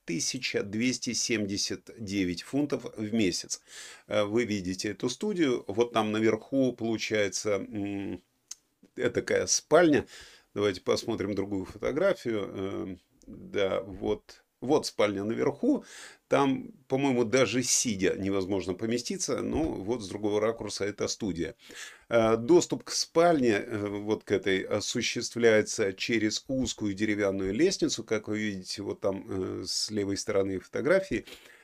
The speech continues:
Э, слава богу, на ней есть ограждение, чтобы н-, не упасть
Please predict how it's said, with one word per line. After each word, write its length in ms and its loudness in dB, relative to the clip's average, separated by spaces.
Э, 240 -6
слава 320 6
богу, 240 2
на 100 2
ней 220 2
есть 280 2
ограждение, 680 4
чтобы 320 -2
н-, 640 -2
не 80 2
упасть 800 6